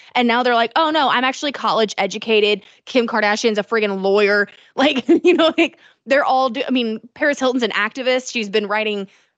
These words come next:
bills and stuff for, for the government. Like, she, like, they're all very highly intelligent women, and they, it, you're right. They've just matured into such a, a,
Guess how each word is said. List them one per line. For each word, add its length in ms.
bills 380
and 160
stuff 280
for, 360
for 100
the 100
government. 540
Like, 140
she, 360
like, 140
they're 180
all 260
very 300
highly 340
intelligent 440
women, 400
and 520
they, 300
it, 200
you're 120
right. 320
They've 140
just 220
matured 540
into 240
such 300
a, 240
a, 120